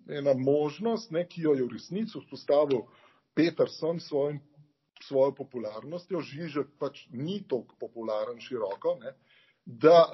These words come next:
da, eh, da se je ta izjemno pomembna debata, ki pravzaprav dnevno zadeva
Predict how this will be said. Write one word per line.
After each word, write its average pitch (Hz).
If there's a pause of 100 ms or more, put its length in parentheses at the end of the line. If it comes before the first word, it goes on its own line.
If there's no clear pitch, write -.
(540)
da, 156 (320)
eh, 131 (1600)
da 160
se -
je 156
ta 214 (420)
izjemno 180
pomembna 180
debata, 170
ki 147
pravzaprav 170 (840)
dnevno 190 (180)
zadeva 123